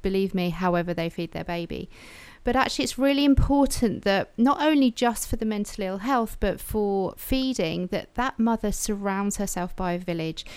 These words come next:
She surrounds herself by support, and that includes feeding her baby. The physical process of feeding her baby and her baby taking on and suckling at the breast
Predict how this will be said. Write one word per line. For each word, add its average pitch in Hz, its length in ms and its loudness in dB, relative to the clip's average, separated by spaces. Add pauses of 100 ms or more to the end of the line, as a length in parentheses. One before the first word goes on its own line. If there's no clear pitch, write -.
She - 200 -2
surrounds 202 680 2
herself 202 420 -2
by 196 160 0
support, - 760 0 (400)
and 220 180 4
that 220 200 4
includes 208 680 0
feeding 196 360 -4
her 190 160 -6
baby. 190 520 -6 (380)
The 214 60 -4
physical 247 1120 2
process 220 960 2
of 190 180 -4
feeding 220 640 0
her 196 160 -4
baby 170 460 -4
and 190 140 -2
her 196 140 0
baby 196 360 -2
taking 220 560 -2
on 202 240 -2
and 185 180 -4
suckling 196 500 -6
at - 100 -8
the 185 60 -8
breast 175 420 -2